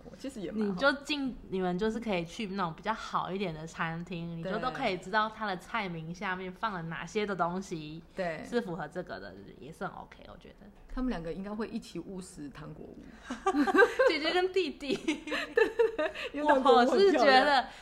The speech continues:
Speaker 2: 快乐死去也是一件很快乐的事啊。
Speaker 1: <laughs> 好，然后再第三个呢，因为我们刚刚讲到小朋友很喜欢吃甜食，哈，甜食我们在之前有讨论过很多次甜食的饮食。
Speaker 2: 没错，我们有一个甜食特辑，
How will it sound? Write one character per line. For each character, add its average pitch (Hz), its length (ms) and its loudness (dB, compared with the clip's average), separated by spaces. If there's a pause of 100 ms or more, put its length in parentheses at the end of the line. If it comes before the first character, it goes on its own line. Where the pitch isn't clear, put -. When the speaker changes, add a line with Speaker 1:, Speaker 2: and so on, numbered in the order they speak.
(120)
Speaker 2:
快 294 320 6
乐 277 220 4
死 190 220 -2
去 240 140 -4
也 196 140 4
是 240 100 0
一 226 60 -4
件 208 160 -2
很 170 60 -6
快 190 260 0
乐 190 140 -4
的 160 100 -6
事 185 420 -8
啊。 202 160 -8 (100)
Speaker 1:
<laughs> - 200 -18
好， 147 280 -4
然 208 120 -2
后 302 80 0 (100)
再 339 200 0
第 320 180 -4
三 285 280 0
个 269 160 0
呢， 247 200 2
因 240 80 -2
为 - 20 0
我 226 60 -2
们 185 80 -6
刚 185 160 -2
刚 226 80 -4
讲 170 180 -6
到 190 100 -6
小 - 120 -8
朋 269 120 -2
友 294 120 0
很 262 100 0
喜 262 80 -4
欢 208 100 -4
吃 254 140 -6
甜 208 380 -4
食， 165 360 -8
哈， 151 200 -8
甜 175 240 -8
食 190 180 -10
我 170 60 -6
们 160 120 -12
在 208 220 -2 (560)
之 320 160 -6
前 247 280 -2
有 214 120 -6
讨 185 220 -6
论 202 160 -4
过 208 120 -4
很 202 200 -6
多 185 240 -8
次 196 220 -8
甜 190 280 -6
食 175 220 -10
的 214 100 -4
饮 320 60 -4
食。 427 80 4
Speaker 2:
没 440 100 8
错， 226 240 -4
我 - 0 -
们 269 180 2
有 233 140 0
一 202 60 0
个 208 160 0
甜 214 280 -4
食 208 260 -10
特 262 220 -6
辑， - 300 -16